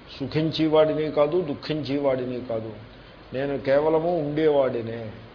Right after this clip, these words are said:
సద్రూపుడనే. నీ ఈ రకమైన వివేకంలో తన యొక్క పూర్ణ ఆత్మనిష్ఠయంలో ఉంటాడు. అంచేతనే వేదాంతుల యొక్క సమాధికి డిస్టర్బెన్స్ అనేది ఏమీ ఉండదు,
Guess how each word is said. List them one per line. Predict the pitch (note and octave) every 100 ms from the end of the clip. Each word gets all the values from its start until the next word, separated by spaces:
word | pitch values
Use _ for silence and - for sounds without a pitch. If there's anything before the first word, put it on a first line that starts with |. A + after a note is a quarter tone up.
| - -
సద్రూపుడనే. | B2+ A#2+ B2+ D3 C#3 C3+ A2+ G#2+ A2+ G#2+ - - - - - -
నీ | B2+
ఈ | B2+ B2+
రకమైన | B2+ C3 D3+ D#3
వివేకంలో | D3 C3 C#3 C#3+ C#3+ C3 B2+ A2 G2+ - - - - - A#2+
తన | B2+
యొక్క | B2+ B2+
పూర్ణ | C3 - C#3+ C#3+ D3+
ఆత్మనిష్ఠయంలో | C#3 A#2+ B2 - C#3 A#2+ - B2 A#2+ C3
ఉంటాడు. | B2+ G#2+ A#2 A2 - - - - - - -
అంచేతనే | B2+ E3 E3 D3 G#2+ A2 C3+ D3+ - - - - - A2+
వేదాంతుల | B2+ D3+ E3+ E3+ E3
యొక్క | D#3+ D#3+ C#3
సమాధికి | C3+ C3+ D#3+ D#3 C#3+ C3 B2+ D3+
డిస్టర్బెన్స్ | A#2+ C3 - F3 E3+ E3 E3+ -
అనేది | D#3+ D#3 D#3 D3
ఏమీ | C#3+
ఉండదు, | C#3+ B2 A2